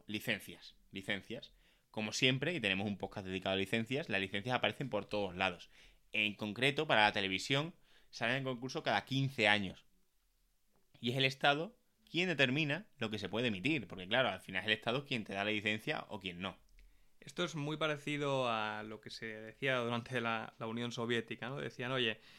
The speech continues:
Speaker 2: mira, la libertad de expresión está totalmente garantizada". Sí, claro que sí, tenéis todos libertad de expresión, perfecto. Ahora bien, la imprenta solo se la vamos a dar a aquellos que están alineados con el político.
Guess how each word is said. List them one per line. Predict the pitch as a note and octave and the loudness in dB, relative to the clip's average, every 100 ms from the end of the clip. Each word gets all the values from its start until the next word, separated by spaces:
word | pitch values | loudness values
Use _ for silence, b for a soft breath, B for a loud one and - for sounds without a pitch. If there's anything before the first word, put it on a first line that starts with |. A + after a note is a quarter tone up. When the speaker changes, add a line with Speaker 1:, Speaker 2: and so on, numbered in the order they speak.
| B B | B B
Speaker 2:
mira, | - F#3 | 4 6
la | A#2+ | 8
libertad | B2+ C3 G#3 | 8 8 4
de | |
expresión | - F3+ C#3 G3+ A#3 | 2 -4 2 2 2
está | C#3 F3+ G3 | 2 2 2
totalmente | B2 D3 F#3 E3 | 2 2 2 2
garantizada". | C3 A#2 G#2+ A2+ G#3 G3 B2+ | 2 2 0 -2 -2 -2 -6
Sí, | - B3 E3+ | -6 -4 -2
claro | D#3 G#3+ | -2 -2
que | C3+ | -4
sí, | - A2 G#2 | -6 -8 -6
tenéis | A2 B2 C#3+ | -4 -4 -4
todos | D3 C#3+ | -4 -2
libertad | C#3 A#2+ A#2 A#2+ | -2 -4 -2 -2
de | |
expresión, | A#2 B2+ B2 F3 G#3 A3+ B B B | -2 -6 -6 -4 -2 -4 B B B
perfecto. | A#2 A2 E3 - G2 - b b | -6 -2 -4 -4 -12 -16 b b
Ahora | - C#3 | 0 4
bien, | C#3 G#2+ F#2+ F#2+ - | 6 6 2 -10 -6
la | A#2 G#2+ | 0 0
imprenta | A2 G#2+ C3 F3 A3 C4 D4+ _ _ _ _ | 0 2 2 2 0 -6 -10 _ _ _ _
solo | - C#3 E3+ G#3+ | 0 2 2 -2
se | G#3+ | -2
la | A2 | -2
vamos | G#2+ A2+ A#2 | 0 -2 -2
a | A#2+ | -2
dar | C#3+ A3 - b b - | 0 -2 -6 b b -2
a | B2+ A2+ | 2 2
aquellos | A2+ C3+ C#3 F3+ - | 2 0 0 -2 -6
que | A2+ | -8
están | - A#2 | -6 -2
alineados | A#2 A#2 C3+ | -2 -2 -6
con | - A#2+ | -4 -4
el | G#2 | -4
político. | G#2 G#2 G2+ G#2+ - | -6 -8 -10 -18 -18